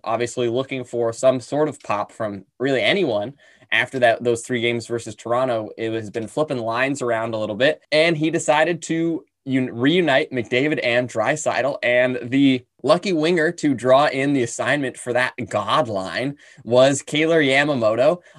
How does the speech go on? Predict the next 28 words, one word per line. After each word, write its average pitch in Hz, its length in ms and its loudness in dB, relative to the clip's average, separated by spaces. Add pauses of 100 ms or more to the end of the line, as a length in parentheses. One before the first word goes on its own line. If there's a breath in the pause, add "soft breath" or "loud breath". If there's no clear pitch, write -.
(100)
on 127 200 2
that 131 120 0
line. 123 240 2
And 131 180 -2
then 143 160 2
in 165 120 2
the 160 100 2
third 160 320 2
period, 147 460 2
it 120 180 -2
just 135 160 -4
became 123 540 -2
that 113 260 0
line's 110 680 -4
show. 82 400 -4 (580)
They 131 160 2
both 143 380 2
popped 131 340 -6
off 127 220 -4
at 120 80 -16
the 113 60 -14
same 135 320 -4
moment. 117 500 -4 (400)
And 117 680 0 (120)
McDavid 120 480 -2
has 113 180 -4
a 113 60 -8
goal, 120 560 0